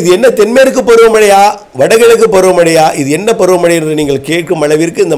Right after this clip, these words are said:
மழைப்பொழிவு மாறி எல்லாமே ஒரு மாதிரியாக இருக்கும். ஆக நிறைய மழைப்பொழிவை கொடுக்கக்கூடிய வானிலை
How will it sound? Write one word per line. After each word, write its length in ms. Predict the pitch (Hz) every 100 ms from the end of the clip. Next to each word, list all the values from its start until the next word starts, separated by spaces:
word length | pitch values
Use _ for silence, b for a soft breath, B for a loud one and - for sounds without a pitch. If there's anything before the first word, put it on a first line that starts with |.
| 135
மழைப்பொழிவு 420 | 160 160 151 139 117
மாறி 260 | 139 180 160
எல்லாமே 280 | 135 147 151 151
ஒரு 100 | 123 110
மாதிரியாக 420 | 139 151 147 127 117
இருக்கும். 300 | 107 - - _ _ _ _ -
ஆக 140 | 104 110 107
நிறைய 260 | 117 151 160 127
மழைப்பொழிவை 500 | 127 151 156 147 139 139
கொடுக்கக்கூடிய 440 | 147 131 131 127 127
வானிலை 360 | 143 151 175